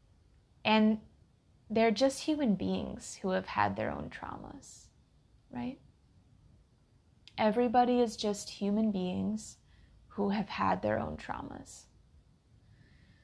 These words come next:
Seeing other people and yourself like this will bring you the most joy you can ever imagine. That's what they said. I don't know. I didn't know that before they said that, but that's what they said.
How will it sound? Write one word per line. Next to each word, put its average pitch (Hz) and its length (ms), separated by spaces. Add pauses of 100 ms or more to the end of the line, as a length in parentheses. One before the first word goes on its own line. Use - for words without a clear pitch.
(1400)
Seeing 240 380
other 220 260
people 214 360
and 208 120
yourself 190 880
like 226 280
this 254 340
will 202 120
bring 196 280
you 196 280
the 196 220
most 196 500
joy 185 640
you 214 120
can 202 260
ever - 300
imagine. - 600 (760)
That's - 220
what - 100
they - 120
said. - 340 (220)
I 113 80
don't 214 140
know. - 140
I - 140
didn't - 260
know - 180
that - 260
before 220 300
they 196 120
said 190 280
that, - 300
but - 180
that's 196 200
what 196 120
they 202 140
said. - 380